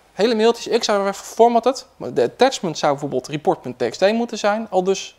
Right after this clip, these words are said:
de standaard, maar dat past niet in hun klassificatiesysteem. Dus zij maken daar fish min report punt T X T, dat je weet dat het een phishing klassificatie is, omdat X A R F daar gewoon geen veld voor heeft. I O def is zo uitgebreid,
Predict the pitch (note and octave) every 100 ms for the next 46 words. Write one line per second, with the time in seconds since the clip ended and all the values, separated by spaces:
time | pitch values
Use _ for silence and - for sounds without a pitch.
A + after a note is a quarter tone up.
0 | _ - E3+ E3+ F3+ E3 D#3+ E3+ - -
1 | - - - D#3+ E3+ - _ F3+ E3+ F#3+
2 | - E3 E3 D#3+ D#3 - F3 F#3+ - -
3 | A2+ C3+ F#3 - - D3 F3 C#3+ B2 C#3+
4 | D#3+ - _ - G#3 - - D#3+ D3+ C3
5 | _ - D3+ C#3+ C#3+ C3+ B2 B2+ B2+ -
6 | B2+ F3 E3 D3 D#3 D3+ D3 D3 E3 -
7 | _ _ _ - F#3 F3 D3 - - B2+
8 | A#2 - A2+ - - E3 F3 - - F#3+
9 | - C3+ E3+ - - - _ - F3+ F3
10 | F#3 F#3+ F3+ G3 G#3+ E3+ B2 - - _
11 | _ _ - - - - _ _ F3+ F#3+
12 | F3 E3+ A3+ - - _ - F3 F3 D#3
13 | F#3 F3+ G3+ G3 E3+ F3 F#3 G3 -